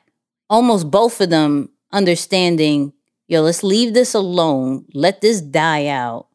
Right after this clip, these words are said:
and let's not together put fire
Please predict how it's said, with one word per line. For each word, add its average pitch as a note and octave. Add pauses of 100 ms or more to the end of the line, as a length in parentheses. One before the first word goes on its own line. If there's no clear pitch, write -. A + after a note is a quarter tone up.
(500)
and D#3+
let's F3
not E3 (540)
together D3+
put D3 (300)
fire C#3+